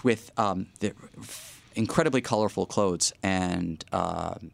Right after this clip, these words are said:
a, a different set of things in their house fascinated me. And so in two thousand, I went to this country, Bhutan, before it had even really opened up. And, uh, and then that, um, piqued my curiosity in other places like Uzbekistan, which is a really interesting place that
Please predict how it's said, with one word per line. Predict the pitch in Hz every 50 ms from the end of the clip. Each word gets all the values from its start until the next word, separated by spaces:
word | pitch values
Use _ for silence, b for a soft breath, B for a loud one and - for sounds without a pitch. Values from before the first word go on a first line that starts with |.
| _ - -
a, | 101 95 - - -
a | - 113
different | 98 139 135 - 131 117 -
set | - - - 120 117 -
of | 101 -
things | - - 98 98 92 -
in | 92 90
their | 87
house | 87 110 110 92 90 - B B B B B B
fascinated | - - 101 95 - - - 87 85 - - - -
me. | - - - - -
And | 101 -
so | 113
in | 101
two | 98 - 107
thousand, | - 107 101 98 98 - 95 90 B B B B B
I | B 123
went | 104 90 107 110 110 -
to | - 107
this | 95 -
country, | - - 95 - - 92
Bhutan, | - 92 - - 104 92 90
before | 92 - - 120 117 98
it | 92
had | 92 90
even | 95 92 - 90 87 90
really | 95 87 85 87 -
opened | - 101 95 - 92 87 87
up. | 80 67 - - - - B B B B B B B B B
And, | 113 107 104 98 95 92 92 87 85 - -
uh, | - 101 92 87 82 - -
and | 117 110
then | 110 110
that, | 113 110 - - _ _ _ - _ _ _ -
um, | 98 95 90 90 98 - - -
piqued | - 120 -
my | 113 107
curiosity | 101 - 107 101 98 98 - - 98
in | 90
other | 90 95 90
places | - - 92 - - 90 -
like | - 85 - -
Uzbekistan, | - 117 - - - 123 - - 101 - - - 71 - - 95 - B B B B B B B B B
which | 104 104 - 101
is | - -
a | 92
really | 95 104 95 92 92
interesting | 87 - - - - 90 85
place | - - 90 87 87 - -
that | 92 87 -